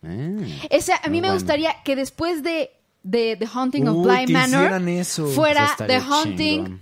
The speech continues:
Speaker 2: of House Usher.
Speaker 3: Pero
Speaker 1: Eso
Speaker 3: ese
Speaker 1: estaría
Speaker 3: no
Speaker 2: Me
Speaker 3: es, pero estaría,
Speaker 2: cago,
Speaker 3: estaría
Speaker 2: güey.
Speaker 3: muy cortito, ¿no? Para que hicieran
Speaker 2: No,
Speaker 3: una serie.
Speaker 2: no, pero tiene,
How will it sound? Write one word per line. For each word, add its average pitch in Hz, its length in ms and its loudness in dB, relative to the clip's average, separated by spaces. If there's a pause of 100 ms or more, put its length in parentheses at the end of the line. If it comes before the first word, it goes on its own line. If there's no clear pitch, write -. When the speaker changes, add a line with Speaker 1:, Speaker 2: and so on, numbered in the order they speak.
(120)
Speaker 2:
of 254 320 0 (240)
House 220 580 -4
Usher. - 380 -10 (160)
Speaker 3:
Pero 185 120 2
Speaker 1:
Eso 220 140 -2
Speaker 3:
ese - 20 -2 (100)
Speaker 1:
estaría 180 140 -2
Speaker 3:
no - 60 2
Speaker 2:
Me 214 120 4
Speaker 3:
es, 277 220 -2
pero 247 140 -4
estaría, 285 220 4
Speaker 2:
cago, 214 160 -4
Speaker 3:
estaría 233 280 -4
Speaker 2:
güey. 254 60 -2
Speaker 3:
muy 262 140 0
cortito, 214 680 -4
¿no? 156 240 -4
Para 180 220 -6
que 156 80 -12
hicieran 233 340 0
Speaker 2:
No, 339 300 4
Speaker 3:
una - 100 -2
serie. 208 180 -4
Speaker 2:
no, 330 300 0
pero 247 380 -2 (300)
tiene, 330 540 0